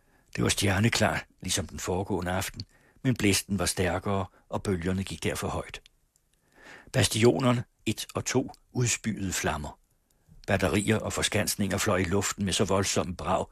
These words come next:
at alt rystede derved. Store sten, bjælker og kanoner slyngedes i vejret og tegnede sig midt i ildhavet som sorte, uformelige masser.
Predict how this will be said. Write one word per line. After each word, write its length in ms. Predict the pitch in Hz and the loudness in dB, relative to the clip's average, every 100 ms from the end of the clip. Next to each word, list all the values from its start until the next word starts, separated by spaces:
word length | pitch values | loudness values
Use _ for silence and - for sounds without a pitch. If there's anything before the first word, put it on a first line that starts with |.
| _ | _
at 180 | - - | -2 0
alt 200 | - - | 0 -4
rystede 380 | - - 90 80 | -4 -4 -4 -6
derved. 280 | 78 - - _ _ _ _ _ _ - _ _ - - - - - | -8 -10 -14 _ _ _ _ _ _ -20 _ _ -20 -20 -20 -20 -16
Store 380 | - 120 120 123 | 0 6 8 8
sten, 360 | - 107 104 - _ _ | 6 0 -4 -8 _ _
bjælker 520 | 113 113 113 123 117 - | 0 2 2 -2 -4 -8
og 120 | 90 | -8
kanoner 480 | - 80 92 101 104 | -8 -6 -6 -4 -2
slyngedes 540 | - 113 117 123 90 | 0 0 2 2 0
i 80 | 87 | -2
vejret 280 | 90 90 90 - _ - | -2 -2 -4 -8 _ -8
og 140 | 98 | -2
tegnede 460 | - 95 104 107 104 | 0 2 2 2 2
sig 220 | - 87 | 0 -2
midt 220 | 92 - - | -2 -6 -6
i 220 | 98 101 | -4 -2
ildhavet 480 | 101 107 92 90 - - - | 0 0 -2 -4 -8 -14 -6
som 180 | - 95 | -2 0
sorte, 480 | - 98 78 - - _ - | 2 0 0 -4 -8 _ -6
uformelige 680 | 110 - 95 87 82 92 | -2 0 0 0 -4 -4
masser. 320 | 80 - - | -4 -2 -4